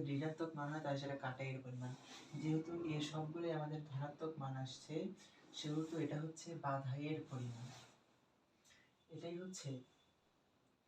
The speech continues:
মধ্যপ্রস্থের সূত্রের সাহায্যে যদি একের অধিক গভীরতা দেওয়া থাকে, তাহলে চক্রাকারে করতে হবে।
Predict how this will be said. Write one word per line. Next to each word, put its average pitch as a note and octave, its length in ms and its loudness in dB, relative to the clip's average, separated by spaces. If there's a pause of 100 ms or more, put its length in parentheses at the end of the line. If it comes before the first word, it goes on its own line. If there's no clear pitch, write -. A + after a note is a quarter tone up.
(360)
মধ্যপ্রস্থের E3 800 -4
সূত্রের C#3+ 400 -2
সাহায্যে C#3 520 -2 (460)
যদি C#3+ 200 -2 (160)
একের D3+ 400 -2 (120)
অধিক C#3+ 380 0 (300)
গভীরতা D3+ 400 2
দেওয়া C3 200 2
থাকে, D3+ 280 0 (400)
তাহলে D3 320 0
চক্রাকারে C3+ 460 0
করতে C3 260 -6
হবে। C3+ 220 -4